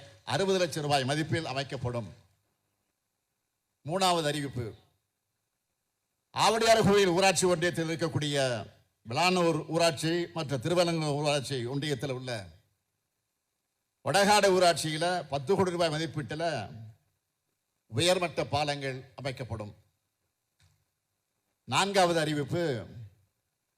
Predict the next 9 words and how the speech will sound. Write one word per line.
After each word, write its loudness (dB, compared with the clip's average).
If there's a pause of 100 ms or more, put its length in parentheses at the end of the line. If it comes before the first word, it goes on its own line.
(600)
புதுக்கோட்டை 0
மாவட்ட 2
இளைஞர்களுக்கு 0 (580)
ஐ 0
டி 0 (100)
துறையில -2 (260)
வேலை 2
வாய்ப்புகள் 0
அளிக்க -4